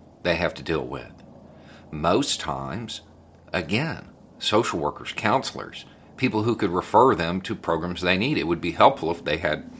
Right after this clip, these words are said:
housing programs and jobs programs, could refer them to get any, uh, any assistance they might need. We can't ask cops to handle everything.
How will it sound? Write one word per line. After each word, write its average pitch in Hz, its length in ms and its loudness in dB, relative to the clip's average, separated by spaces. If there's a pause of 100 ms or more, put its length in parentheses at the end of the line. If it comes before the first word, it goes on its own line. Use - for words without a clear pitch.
(200)
housing 95 420 2
programs 73 400 -2
and 71 100 -8
jobs 98 340 4
programs, 76 480 -2 (440)
could 92 160 0
refer 95 320 2
them 92 140 2
to - 120 -8
get 90 300 -2 (480)
any, 95 360 0
uh, 78 300 0 (920)
any 101 180 4
assistance 101 460 0
they 69 120 0
might 69 260 -8
need. - 300 -16 (920)
We - 140 2
can't 175 360 -2
ask 104 400 2
cops 107 420 4
to 95 80 -4
handle 90 540 -2
everything. 87 720 0